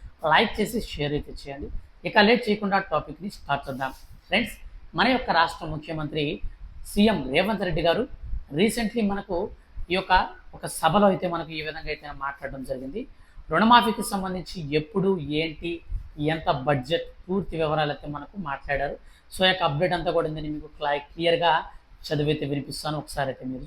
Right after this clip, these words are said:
చూడండి. రైతులకు రుణమాఫీ చేయకపోతే తమకు అధికారం ఎందుకని, తాము ఉన్నదే రైతుల కోసమని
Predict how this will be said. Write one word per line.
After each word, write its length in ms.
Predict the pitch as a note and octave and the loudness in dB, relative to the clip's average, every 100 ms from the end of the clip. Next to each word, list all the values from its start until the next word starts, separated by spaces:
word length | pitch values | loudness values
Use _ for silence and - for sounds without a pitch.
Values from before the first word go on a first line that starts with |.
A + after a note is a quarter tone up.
| - | -16
చూడండి. 420 | - B2+ C#3+ C4 - - - - - - - | -16 -6 -2 -2 -4 -12 -12 -10 -16 -16 -6
రైతులకు 720 | D#3 F3 B3 A#3+ A#3 G#3 A#3+ - | 6 8 8 6 4 2 0 -4
రుణమాఫీ 460 | E3 G3+ A3 - A3 - | 0 6 6 4 -2 -2
చేయకపోతే 500 | F#3+ F#3+ E3+ F3 F3+ - | -4 -4 -4 -4 -4 -6
తమకు 260 | E3 D#3+ - B2+ | -8 -6 -6 -4
అధికారం 380 | C3 D3 G3+ G3+ | -6 4 4 4
ఎందుకని, 360 | G3 F#3+ F#3 G#3 - - - - - G3 | -2 -4 -6 -6 -10 -14 -14 -16 -2 4
తాము 200 | A3 A3 | 6 6
ఉన్నదే 460 | A3 A#3 G3+ A3+ - - - - D3 D#3 | 4 6 6 4 -2 -18 -20 -4 4 8
రైతుల 320 | A3+ - A#3+ | 8 6 2
కోసమని 600 | - G#3 A#3+ G#3 G3 | 4 0 2 0 0